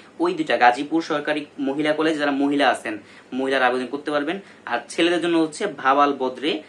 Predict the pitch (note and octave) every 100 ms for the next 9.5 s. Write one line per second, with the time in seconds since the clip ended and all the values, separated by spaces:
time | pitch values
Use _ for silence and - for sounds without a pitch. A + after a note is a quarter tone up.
0 | - - C3 A#2+ A#2+ A2 - G#2 - A2
1 | - C#3+ C3 G#2+ - C3+ C3+ B2+ B2+ A2+
2 | A2+ A2 - B2 B2+ - G3 - - -
3 | A#2 - C#3 C3+ C#3 C#3 C3 C3 D3+ F3
4 | B2 B2+ - B2 A#2 A#2 A2 A2 - A2
5 | A2 G2+ F#2+ - - - - - C3 C3+
6 | D#3+ D3+ C#3 D#3+ D#3 D#3 D3+ D3+ D3+ D3
7 | D3+ D3+ C#3+ C#3+ D3 E3 - - - -
8 | - C3 C3 B2+ D3+ D3+ - C3 C3+ C#3+
9 | C#3 C#3 C3 D#3